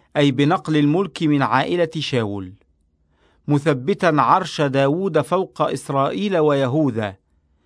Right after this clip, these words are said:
ليحكم من دان إلى بئر سبع. ولم يستطع إشبوشث أن يقول شيئا لأبنير، لأنه كان يخافه.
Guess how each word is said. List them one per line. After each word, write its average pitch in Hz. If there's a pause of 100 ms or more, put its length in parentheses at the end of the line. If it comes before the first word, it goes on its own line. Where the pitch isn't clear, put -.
(300)
ليحكم 180
من 143
دان 185
إلى 147
بئر 151
سبع. 104 (2000)
ولم 151
يستطع 156
إشبوشث 156
أن 151
يقول 135
شيئا 143
لأبنير، 127 (800)
لأنه 147
كان 139
يخافه. 120